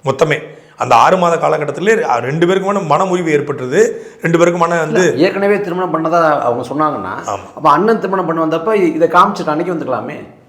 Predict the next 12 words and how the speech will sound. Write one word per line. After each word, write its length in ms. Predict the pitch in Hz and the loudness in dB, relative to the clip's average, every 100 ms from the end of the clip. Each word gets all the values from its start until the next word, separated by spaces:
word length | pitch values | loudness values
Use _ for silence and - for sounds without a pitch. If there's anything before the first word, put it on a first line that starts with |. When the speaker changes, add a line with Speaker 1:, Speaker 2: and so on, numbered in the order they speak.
| _ - | _ 0
Speaker 1:
ஆ, 300 | 131 104 92 - - | 2 2 -2 -12 -4
இன்னொரு 260 | 98 107 110 | 0 0 4
ரெண்டாயிரத்தி 340 | 156 175 170 | 4 4 0
பதிமூணுல 340 | 151 147 147 185 | -2 -2 -2 -4
அண்ணன் 160 | 165 | -4
சீமான் 300 | 131 156 160 | -6 -2 -2
அவர்கள் 220 | 156 147 | -2 -4
திருமணம் 280 | - 151 139 | -6 -2 0
நடைபெறும் 320 | 131 117 117 | 0 -2 -8
போது 200 | 101 101 123 139 139 - - - - - | -8 -2 2 2 0 -8 -20 -20 -20 -10
இதை 240 | - 156 165 | 2 4 6
வந்து 200 | 180 | 4